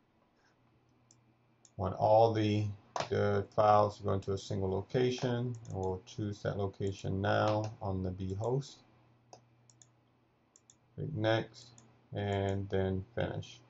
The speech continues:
Uh, so you see we get the error once more. Um, I've noticed this does take a while to take effect.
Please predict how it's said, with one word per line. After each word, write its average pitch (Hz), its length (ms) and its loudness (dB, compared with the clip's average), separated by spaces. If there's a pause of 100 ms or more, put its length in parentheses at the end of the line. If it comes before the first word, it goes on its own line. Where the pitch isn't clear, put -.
(920)
Uh, 104 260 6
so 117 200 2
you 113 120 4
see 170 240 2
we 139 140 4
get 156 220 4
the - 120 2
error 127 340 8
once 110 380 2
more. 110 540 4 (280)
Um, 98 300 2
I've 101 200 -2
noticed 123 420 4
this 110 100 -2 (100)
does 107 240 2
take 113 220 -2
a 110 80 0
while 117 420 6 (680)
to 98 280 -4
take 104 160 0
effect. 117 380 2